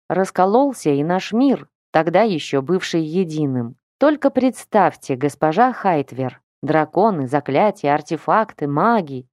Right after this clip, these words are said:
это не сказки, это наша настоящая история.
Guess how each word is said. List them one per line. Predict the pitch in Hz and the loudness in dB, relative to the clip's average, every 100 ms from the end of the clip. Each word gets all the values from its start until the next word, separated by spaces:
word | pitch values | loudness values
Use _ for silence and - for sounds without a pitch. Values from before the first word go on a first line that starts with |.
| - | -2
это | 285 269 | 0 2
не | 262 | 0
сказки, | - - 185 190 - - 120 - _ - | -2 0 2 2 -2 -12 -12 -14 _ -4
это | 180 214 247 | -2 0 0
наша | 196 143 175 214 | 0 -2 -2 -4
настоящая | 196 151 147 135 156 - 180 170 | -4 -4 -4 -2 -2 -4 -4 -4
история. | 170 - - 175 196 165 135 | -4 -8 -2 0 2 0 -4